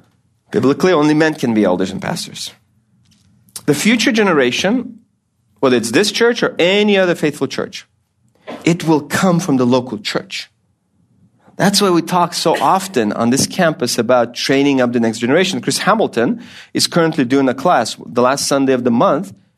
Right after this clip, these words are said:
The goal of that class is to identify the future deacons and elders for the church. Because we know one day MacArthur will be in heaven, Chris Hamilton will be in heaven, all of us will be in heaven, and if Jesus doesn't come back,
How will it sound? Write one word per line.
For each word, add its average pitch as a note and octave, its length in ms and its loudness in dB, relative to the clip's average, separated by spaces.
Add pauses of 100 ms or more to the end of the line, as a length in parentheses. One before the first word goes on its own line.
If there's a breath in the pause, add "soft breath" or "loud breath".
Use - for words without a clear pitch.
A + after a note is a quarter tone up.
(320)
The C#3 100 2
goal F3 320 2
of G#3 120 0
that D#3 180 0
class B2+ 320 0
is - 120 -2
to E3 100 2
identify B2+ 1040 -2 (480)
the C3 80 0
future E3 360 0
deacons D#3+ 480 0
and C3 160 0
elders C#3+ 560 -2 (120)
for B2 160 -2
the A2+ 80 2
church. - 500 -4 (640)
Because E3+ 300 0
we G3+ 80 4
know G#3 140 2
one F#3+ 280 0
day G#3 400 0 (340)
MacArthur F#3+ 400 0
will F3 120 2
be F3 120 2
in E3+ 60 0
heaven, D#3+ 360 0
Chris - 220 -4
Hamilton G#3 380 0
will C3 80 0
be A#2+ 100 2
in A2 80 0
heaven, G#2 420 -2
all B3 200 2
of F3 100 0
us B2+ 160 -2
will C3+ 80 -2
be C#3 120 0
in C#3 80 0
heaven, C#3+ 380 0 (300 loud breath)
and D#3 180 2
if D3+ 100 -2
Jesus E3+ 320 2
doesn't D3 280 -2
come B2+ 220 0
back, D#3+ 460 0